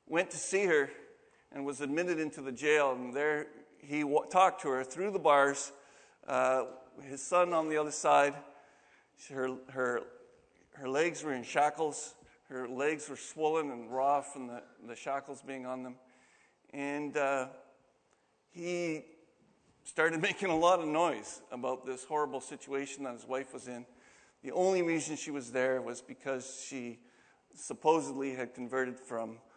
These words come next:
the Muslim faith to the Christian faith and married a Christian. This is in the Sudan. <clears throat> When the, the toddler asked to see his father,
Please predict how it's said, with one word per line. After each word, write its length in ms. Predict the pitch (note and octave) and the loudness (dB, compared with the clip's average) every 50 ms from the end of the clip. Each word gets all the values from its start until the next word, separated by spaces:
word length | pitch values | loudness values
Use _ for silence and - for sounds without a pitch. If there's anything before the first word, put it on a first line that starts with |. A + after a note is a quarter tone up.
| - _ _ - | -20 _ _ -10
the 60 | B2+ | -4
Muslim 360 | B2+ C#3+ D#3 C#3 C#3+ C#3+ C3+ | 0 0 0 0 0 -4 -6
faith 440 | C3 - A#2 A#2 A#2 A#2+ - - - _ - | -4 -2 -4 -4 -4 -6 -12 -18 -20 _ -18
to 60 | A#2 | -16
the 80 | A2 A#2 | -16 -12
Christian 360 | - C#3+ C#3 - - C3 A#2 | -10 -8 -8 -8 -10 -12 -10
faith 360 | - A#2+ A2+ A2 G#2+ G#2+ - - - - | -6 -6 -6 -6 -6 -8 -14 -20 -20 -14
and 120 | B2 A2+ A#2 | -12 -10 -8
married 260 | B2 B2 B2 A#2+ G#2+ | -6 -6 -6 -6 -8
a 60 | F2+ | -10
Christian. 400 | - - B2 A#2+ - - G#2 F#2 - _ _ _ _ _ _ _ _ _ _ _ _ _ _ _ _ _ _ _ - | -12 -12 -12 -12 -12 -16 -18 -20 -20 _ _ _ _ _ _ _ _ _ _ _ _ _ _ _ _ _ _ _ -14
This 140 | C#3 - D3 | -10 -8 -8
is 120 | B2+ C3+ | -6 -4
in 100 | C3+ C3 | -2 -2
the 80 | B2+ A#2+ | -2 -2
Sudan. 500 | - - C3 A2+ B2 B2 B2 A#2 A2 G#2+ - - - _ _ _ _ _ _ _ _ _ _ _ _ _ _ _ _ _ _ _ _ _ _ _ _ _ _ _ _ _ _ _ _ _ _ _ _ _ _ _ _ _ _ _ _ _ _ _ _ _ _ _ _ _ _ _ _ _ _ _ _ _ _ _ _ _ _ _ _ _ _ _ _ _ _ _ _ _ _ _ _ - | -4 -6 -4 0 0 2 2 0 -2 -6 -12 -20 -20 _ _ _ _ _ _ _ _ _ _ _ _ _ _ _ _ _ _ _ _ _ _ _ _ _ _ _ _ _ _ _ _ _ _ _ _ _ _ _ _ _ _ _ _ _ _ _ _ _ _ _ _ _ _ _ _ _ _ _ _ _ _ _ _ _ _ _ _ _ _ _ _ _ _ _ _ _ _ _ _ -4
<clears throat> 480 | - D4+ D4 B3+ B3 G3 D#3 C3+ A#2+ - - - - | -2 2 4 4 4 2 0 -4 -6 -8 -12 -10 -2
When 240 | D3+ D#3+ D#3 D#3 D3+ | 2 2 4 6 8
the, 360 | C#3+ C#3+ C#3 C3+ C#3 C#3 C#3 | 10 10 10 8 8 4 2
the 80 | D3+ C#3+ | -2 -2
toddler 420 | - D#3+ D#3+ E3 F3 F3 E3 D3+ | 0 4 6 6 6 6 8 8
asked 300 | D3 D3 D3 C#3+ - - | 8 8 8 6 2 -6
to 60 | - | -8
see 160 | - - D#3 D3 | -8 -6 -4 -4
his 160 | C3+ A#2 - | -4 -4 0
father, 480 | - D3 C#3 D3 D3+ C3+ B2 A#2 A2 | 4 6 6 6 6 4 2 -2 -4